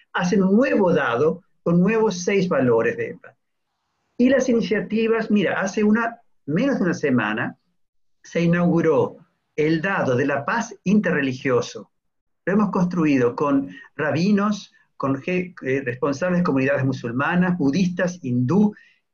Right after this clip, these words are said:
eh, cristianos de distintas iglesias, donde cada cara tiene un valor de una religión diferente por la paz. Se ha construido en Colombia, en las facultades,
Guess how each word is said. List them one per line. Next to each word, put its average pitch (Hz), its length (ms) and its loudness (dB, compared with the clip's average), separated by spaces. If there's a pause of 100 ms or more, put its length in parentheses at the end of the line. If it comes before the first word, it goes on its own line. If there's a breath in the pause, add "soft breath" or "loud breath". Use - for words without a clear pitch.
(140)
eh, 135 240 2
cristianos 170 420 0
de 156 60 -2
distintas 139 400 -2
iglesias, 165 560 -2 (120)
donde 180 300 0
cada 285 380 0
cara 226 300 -2
tiene 208 180 0
un 185 60 2
valor 170 340 2
de 190 100 4
una 180 120 2
religión 160 420 -2
diferente 139 500 -2
por 123 160 -6
la 120 140 -4
paz. - 440 -10 (1000 loud breath)
Se - 180 -2
ha 233 40 0
construido 180 600 2
en 175 160 2
Colombia, 202 680 0
en 147 120 -2
las 139 140 -4
facultades, 175 880 -2